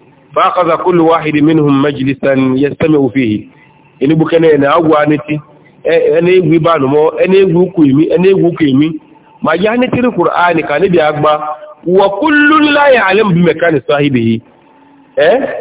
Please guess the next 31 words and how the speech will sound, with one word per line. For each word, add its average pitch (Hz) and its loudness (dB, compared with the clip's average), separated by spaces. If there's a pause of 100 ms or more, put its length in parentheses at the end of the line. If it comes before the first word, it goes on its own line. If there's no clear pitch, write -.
(400)
ẹni 185 0
ẹni 160 2
ẹni 143 2
máa, 160 2 (120)
máa 196 2
mú 175 0
bukẹ́ 156 0
ní 151 -2
kejì 156 -2
gún. 131 0 (540)
Wẹ́ 175 2
wọ́ 160 2 (120)
èmi, 175 0 (440)
ẹni 190 -2
ká 208 -2
wọ́ 160 2
lòdùdú, 135 0 (320)
ẹni 190 -2
ká 196 0
wọ́ 170 2
lánẹ́, 160 0 (200)
ẹni 208 -2
ká 202 0
wọ́ 160 2 (100)
àwọ̀ 170 2
tọ́. 165 2 (1600)
Ohun 175 2
bà 143 0
yá 160 2
ní 196 2
tírọ̀ 170 2